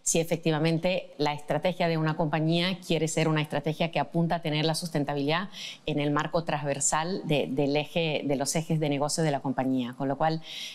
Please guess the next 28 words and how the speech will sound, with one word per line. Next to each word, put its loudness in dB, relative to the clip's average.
el, 0
el 2
liderazgo 2
tiene 2
esa -2
gran 0
responsabilidad 0
de 2
tomar 2
esa 0
decisión, 2
de 2
tener 0
la 2
sustentabilidad -2
a 0
nivel 0
de 0
estrategia -2
y 0
de 0
hacerlo -2
permear 0
adentro 0
de 2
la 0
compañía, 0
con, 2